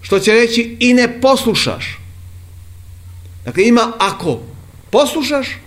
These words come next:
i ima „ako se odvrati srce tvoje i ne poslušaš”. Opet rezultati. Dakle, postoji mogućnost izbora.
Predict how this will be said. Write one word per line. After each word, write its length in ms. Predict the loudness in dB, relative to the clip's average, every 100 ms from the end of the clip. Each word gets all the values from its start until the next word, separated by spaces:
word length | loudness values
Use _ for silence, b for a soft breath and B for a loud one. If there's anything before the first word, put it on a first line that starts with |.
| -20 -20 -20 -20 -20 -20 -20 -20 -14
i 80 | -6
ima 460 | 0 2 2 -2 -6 -14
„ako 240 | -12 -8
se 160 | -4 2
odvrati 480 | 2 4 2 2 -2
srce 360 | -2 -2 -4
tvoje 300 | 0 2 2 -2 -14 -6
i 100 | -2
ne 260 | 0 0 0
poslušaš”. 480 | -2 0 -4 -6 -8 -10 -12 -12 -4
Opet 320 | -2 -2 -4 -4
rezultati. 680 | -2 -2 -2 -2 -4 -6 -12 -14 -12 -12 -12 -14 -14 -14 -14 -14 B B B B B
Dakle, 380 | -2 2 0 2
postoji 540 | 4 4 2 2 6
mogućnost 680 | 6 6 4 2 2 2 2
izbora. 420 | 2 4 2 0